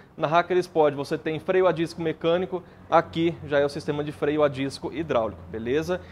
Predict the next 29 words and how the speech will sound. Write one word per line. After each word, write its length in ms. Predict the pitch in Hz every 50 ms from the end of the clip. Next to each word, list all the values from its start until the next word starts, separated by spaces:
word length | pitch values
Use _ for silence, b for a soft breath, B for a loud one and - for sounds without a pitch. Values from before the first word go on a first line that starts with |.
| B B B -
E 60 | 165
na 100 | 180 170
Hacker 320 | 151 190 208 214 - 220
Sport, 460 | 208 - - - - 196 202 196 196
a 40 | 156
suspensão 640 | - - 220 196 - - 208 185 - - 202 190 180
dela 240 | 156 165 180 180 180
não 280 | 175 175 190 214 214
tem 180 | 208 226 220 208
trava. 480 | 190 - 165 156 147 139 117 117 110 - B B B B
Aqui 260 | B 156 147 - 185 185
você 240 | 170 170 - 185
tem 200 | 170 - 170 175
a 80 | 170 165
trava 320 | - - 160 165 160 165
da 100 | 160 156
suspensão 600 | 156 165 156 - - 160 147 143 - - 151 151 156
diretamente 720 | 147 175 185 180 175 190 170 151 151 156 160 156 - 180
no 180 | 190 208 202 175
ombro 380 | 156 160 170 175 170 170 165
também 500 | - - 175 170 160 131 135 135 147 156 - B B B B B
da 180 | - 131 139 143
suspensão, 640 | - 156 143 - - 175 180 175 - - 117 107 104 -
beleza? 440 | - 113 113 117 127 143 156 156 170
Não 220 | 170 185 202 214
é 80 | 220 214
trava 420 | 208 - 160 160 165 175 170 185
no 140 | 190 196 190
guidão. 380 | 180 220 196 180 156 123 110